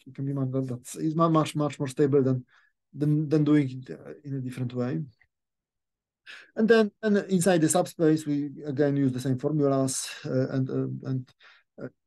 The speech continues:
this symmetric Hessian estimator, uh, symmetric Hessian estimator, and use the step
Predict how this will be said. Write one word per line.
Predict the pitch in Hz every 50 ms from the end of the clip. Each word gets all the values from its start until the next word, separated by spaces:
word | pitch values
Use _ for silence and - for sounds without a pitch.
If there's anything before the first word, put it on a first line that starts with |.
| _ -
this | 127 127 131 131 -
symmetric | - - 139 139 131 127 120 127 127 123 - - - -
Hessian | 139 131 127 139 131 127
estimator, | 123 - - 135 135 135 143 151 151 143 139 139 135 131 - _ _ _ _ _ _ _ _ _ _ _ _ -
uh, | - 143 139 139 139 139 139 143 143 143 143 139
symmetric | 135 - 143 143 143 135 139 131
Hessian | 131 131 131 135
estimator, | 127 - 156 175 208 214 202 196 190 175
and | 160 151
use | 160 160 151
the | 131 151 143
step | - - 165 156 160 160